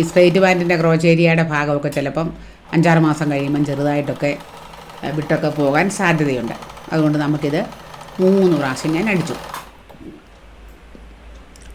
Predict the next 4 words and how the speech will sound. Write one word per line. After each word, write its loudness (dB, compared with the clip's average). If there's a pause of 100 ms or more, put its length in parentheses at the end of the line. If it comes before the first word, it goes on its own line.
(140)
അപ്പോൾ 4 (800)
അടുത്തത് 4
നമ്മളിനി 4 (880)
ഫ്രണ്ട് 10